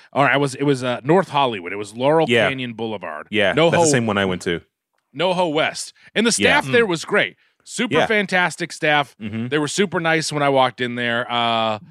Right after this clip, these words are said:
Speaker 1: I, uh, I accidentally left my keys in there, and I went and opened my car door, and the alarm went off. Uh, but, uh, but, but, uh, it was, uh, they were, they were super, they were super nice people. I just, the food just, just wasn't hitting it for me. I, I also got, I got a
Speaker 2: Mm-hmm.
Speaker 1: couple drinks. I got a, a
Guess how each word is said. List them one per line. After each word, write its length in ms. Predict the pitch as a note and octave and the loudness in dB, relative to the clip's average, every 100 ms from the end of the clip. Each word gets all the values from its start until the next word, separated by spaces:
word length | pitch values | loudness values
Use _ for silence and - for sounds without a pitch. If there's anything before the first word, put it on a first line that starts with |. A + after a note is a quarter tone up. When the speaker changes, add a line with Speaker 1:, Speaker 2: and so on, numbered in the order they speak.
| - _ _ _ | -20 _ _ _
Speaker 1:
I, 180 | A#2 A#2+ | -2 0
uh, 60 | A#2+ | 2
I 80 | A#2 | 2
accidentally 440 | C#3 - D3+ D3 B2+ | 0 0 -2 -2 -2
left 260 | B2 C#3+ | -4 -2
my 120 | B2+ | -4
keys 400 | A2 - B2 C#3 | -4 -6 -6 -4
in 80 | C#3 | -2
there, 220 | C#3+ D3 | 0 2
and 80 | C3+ | 2
I 40 | A2 | 2
went 180 | A#2 | 0
and 60 | A2+ | 0
opened 200 | A#2 A#2+ | -2 0
my 100 | A2+ | -2
car 180 | - A2 | 0 0
door, 160 | A#2+ | 2
and 120 | A2+ G2 | 0 -2
the 80 | |
alarm 360 | F2 F2+ B2+ C3 | -4 0 0 0
went 140 | B2+ | -2
off. 240 | B2+ B2 A#2+ - - - | -2 -4 -6 -16 -20 -6
Uh, 480 | C3 C3+ B2+ A#2+ A#2 - - | 0 2 2 2 0 -6 -4
but, 160 | C3+ | 0
uh, 200 | B2+ A#2+ G#2+ | 0 -2 -4
but, 360 | B2+ A#2 G2+ | -4 -4 -6
but, 160 | B2 A#2+ | -4 0
uh, 320 | A2+ A2+ G#2+ | 0 0 0
it 80 | A2 | -2
was, 240 | A#2+ B2 | -2 0
uh, 240 | B2 B2 A#2 | 0 2 0
they 140 | A#2+ | 0
were, 140 | B2 A#2+ | -2 0
they 120 | B2+ | -2
were 100 | B2 | -2
super, 300 | - E3+ C#3+ | -2 0 0
they 140 | A#2+ | 2
were 80 | C3 | 0
super 260 | B2 G3+ D3+ | 0 -4 -2
nice 220 | C#3+ B2 | -2 -2
people. 320 | - A2 A2+ | -4 -2 0
I 140 | G#2+ G#2+ | 2 0
just, 360 | G2+ - - - _ _ - _ _ _ | -6 -10 -16 -20 _ _ -20 _ _ _
the 100 | - | -8
food 400 | - D3+ F3 D#3+ | -4 2 4 4
just, 200 | A#2+ A#2 - - | 0 -8 -12 -18
just 240 | - A#2 A2 | -10 -8 -2
wasn't 320 | B2+ A2+ A2 | -2 -2 -6
hitting 180 | B2 A2 | -8 -8
it 80 | G2+ | -8
for 120 | A2 | -6
me. 160 | G2+ | -4
I, 120 | G2+ A2+ | -4 -4
I 140 | A#2 D3+ | 0 0
also 220 | F3 E3 | 2 0
got, 180 | D3 C3 | 0 0
I 40 | |
got 80 | D#3 | 0
a 20 | |
Speaker 2:
Mm-hmm. 40 | D3 | -2
Speaker 1:
couple 140 | D#3+ | -4
drinks. 260 | B2 C3+ A#2+ | -2 -2 0
I 40 | |
got 140 | A#2 A#2+ | 0 0
a, 120 | A2 - _ _ | 0 -6 _ _
a 160 | - A#2 | -4 -4